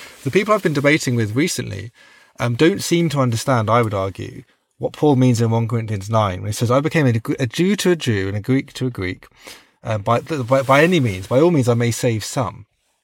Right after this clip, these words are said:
So I think many evangelicals today, they say, "Isn't it more wise to, yeah, be, to tone down the language, to be nicer and be more winsome?" I can think, "Well, yeah, you know how to do that thing. But as you say, Andy,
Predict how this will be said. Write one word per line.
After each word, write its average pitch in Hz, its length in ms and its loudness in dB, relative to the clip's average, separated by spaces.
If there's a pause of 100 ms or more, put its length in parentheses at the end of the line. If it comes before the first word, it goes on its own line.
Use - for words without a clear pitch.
(240)
So 156 240 -2
I 175 180 4
think 170 220 -4
many 175 240 0
evangelicals 135 580 0
today, 123 460 -6 (220)
they 139 80 -2
say, 139 300 0
"Isn't 196 220 2
it 269 80 -2
more 190 220 -2
wise 143 400 0
to, 131 100 -2
yeah, 110 140 0
be, 131 160 -10
to - 200 -6
tone 175 220 0
down 147 180 2
the 127 80 2
language, 113 480 0
to 120 100 -8
be 120 100 -4
nicer 113 420 -2
and 101 100 -6
be 107 100 -4
more 104 160 -4
winsome?" 127 460 -6 (440)
I 147 60 -10
can 185 120 0
think, 180 160 -2
"Well, 196 100 2
yeah, 233 140 0
you 131 200 4
know 175 180 6
how 143 100 4
to 131 140 0
do 110 160 0
that 95 180 -4
thing. 92 400 -10
But 123 140 -2
as 147 80 -4
you 156 80 -6
say, 113 160 -2
Andy, 98 340 -4